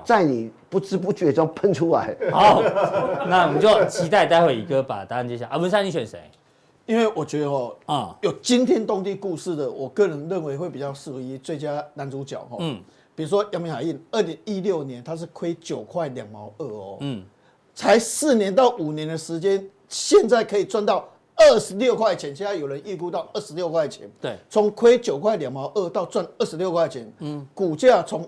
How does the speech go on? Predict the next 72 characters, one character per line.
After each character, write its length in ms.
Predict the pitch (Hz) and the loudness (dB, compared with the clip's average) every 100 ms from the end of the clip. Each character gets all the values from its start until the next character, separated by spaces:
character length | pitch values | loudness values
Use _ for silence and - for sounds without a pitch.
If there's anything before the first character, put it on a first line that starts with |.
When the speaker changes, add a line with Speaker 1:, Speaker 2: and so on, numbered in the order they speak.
| - | -12
Speaker 3:
四 280 | - - 214 | -8 -2 2
块 240 | 226 185 | 4 4
钱 220 | 151 139 127 | 2 -8 -8
涨 180 | 147 156 | -8 -4
到 120 | 185 | -4
现 180 | 185 175 | -4 -10
在 60 | |
这 220 | 156 160 | -6 -2
样， 140 | 165 117 - | -2 -4 -8
Speaker 2:
嗯。 200 | 185 123 | -8 -6
Speaker 3:
我 80 | 151 | -6
觉 120 | 156 | -6
得 40 | |
这 200 | 151 196 | -2 -4
最 240 | 185 - 180 | -4 -6 -6
戏 180 | 180 151 | -6 -10
剧 160 | 147 | -10
性。 220 | 135 143 - _ _ | -10 -14 -14 _ _
Speaker 2:
对。 140 | 160 117 | -4 2
Speaker 3:
所 140 | 220 | 4
以 40 | |
这 200 | 190 247 | 6 8
一 60 | 233 | 8
种 200 | 185 147 | 6 -2
的 60 | 147 | -2
话， 200 | 180 170 | -2 -2
应 120 | 180 | -6
该 100 | 170 | -8
是 120 | 170 | -8
得 160 | - 139 | -6 -4
到 160 | 156 | -4
最 160 | 147 160 | -4 -8
佳 120 | 151 | -6
男 140 | 139 127 | -8 -10
主 140 | 135 | -14
角。 140 | 131 110 _ _ | -14 -18 _ _
Speaker 2:
所 200 | _ 143 | _ -4
以 240 | 151 123 - _ _ | -2 -4 -10 _ _
传 220 | 143 165 | -2 2
产， 140 | 175 | 2
Speaker 3:
阳 80 | 120 | 0
明 80 | 147 | -2
海 60 | 131 | -6
运。 120 | 101 _ _ _ - | -12 _ _ _ -4
Speaker 2:
传 160 | 156 | 0
产 140 | 190 151 | 2 0
里 60 | |
面 120 | 151 | -2
的 60 | 156 | -4
阳 140 | 127 | -4
明 120 | 123 120 | -6 -8
海 120 | 85 | -12
运。 120 | 95 | -8
Speaker 3:
对。 300 | 113 147 117 - - | -2 -2 -2 -12 -14
Speaker 2:
OK， 440 | 139 135 120 104 _ _ _ _ - | -12 -8 -8 -10 _ _ _ _ -10
好， 260 | 117 120 - | -6 -6 -8
那 280 | 147 147 127 | -4 -2 -4
直 140 | 110 | -6
接 140 | 135 160 | -2 -2
请 280 | 139 107 110 | -4 -10 -6
V 160 | 135 | -4
怪 200 | 143 127 | -4 -4
客 120 | 123 | -4
上 200 | 113 120 95 | -6 -8 -10
来 80 | |
好 220 | 90 87 87 | -12 -14 -14
了， 60 | |
你 80 | 101 | -14
是 120 | 160 | -10
第 220 | 151 190 | -4 -2
一 40 | 180 | 2
棒， 240 | 226 - | 2 2